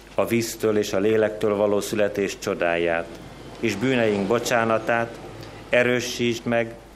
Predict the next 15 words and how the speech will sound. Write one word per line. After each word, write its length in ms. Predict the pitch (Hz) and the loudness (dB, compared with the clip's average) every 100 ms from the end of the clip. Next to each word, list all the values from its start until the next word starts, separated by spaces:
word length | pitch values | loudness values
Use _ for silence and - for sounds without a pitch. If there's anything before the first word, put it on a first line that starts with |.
| - | -4
megváltott 680 | 117 110 107 104 101 92 85 | -2 0 2 2 0 -4 2
gyermekeidet, 960 | 110 110 110 - 113 110 104 104 - - - - - | 2 2 -2 2 2 2 2 0 -6 -20 -20 -20 -2
akik 320 | 120 117 117 | -2 0 -2
most 220 | 113 101 - | -2 -4 0
nevedről 680 | 117 117 107 107 107 107 | 0 2 0 2 0 2
vallást 440 | 92 90 87 87 - | 0 2 2 -2 -4
tettek. 500 | 87 - 92 87 - - - - - - | -6 -4 -6 -6 -14 -20 -20 -20 -20 -6
Ajándékozd 720 | - 135 135 123 120 117 117 | 0 2 4 2 0 0 -2
meg 200 | 113 110 | 0 2
őket 400 | 110 110 110 104 | 2 2 0 -2
szent 280 | - 95 87 | 0 -2 0
lelkeddel, 760 | 90 87 87 85 80 82 82 80 - - - - | 0 0 -2 -4 0 0 -2 -6 -18 -20 -20 -4
a 120 | 92 | -2
vigasztalóval. 1080 | 107 101 92 - 92 87 87 82 85 80 82 - - - - - | 0 0 0 0 -2 2 0 2 0 0 -2 -8 -16 -16 -16 2
Add, 340 | 120 123 123 | 4 4 0